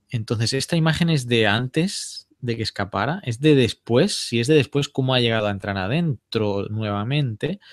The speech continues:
Eh, porque se supone que la imagen es desde dentro del recinto del D-Rex. O, em, el D-Rex es tan listo que ha hecho ver que se había escapado para que entren Owen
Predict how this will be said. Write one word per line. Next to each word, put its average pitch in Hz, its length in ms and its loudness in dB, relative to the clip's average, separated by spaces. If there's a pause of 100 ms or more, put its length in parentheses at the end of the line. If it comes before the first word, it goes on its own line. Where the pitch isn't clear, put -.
(380)
Eh, 104 480 -6
porque 104 360 -4
se - 180 -10
supone 110 360 -6
que 131 100 -4
la 95 80 0
imagen 147 500 -4 (160)
es 104 240 -8
desde 98 280 -4
dentro 110 440 -2
del 95 300 -4
recinto 135 720 -4
del 98 320 -8
D-Rex. 110 580 -6 (460)
O, 165 380 2
em, 101 720 -4 (280)
el 113 180 0
D-Rex 135 560 4
es 135 220 -2
tan 127 240 2
listo 131 400 2
que 120 220 0
ha 123 160 2
hecho 131 360 2
ver 120 240 2
que 117 100 -6
se - 140 -4
había 113 260 0
escapado 107 840 -2 (540)
para 107 280 -2
que 113 260 0
entren 113 340 -2
Owen 110 680 -2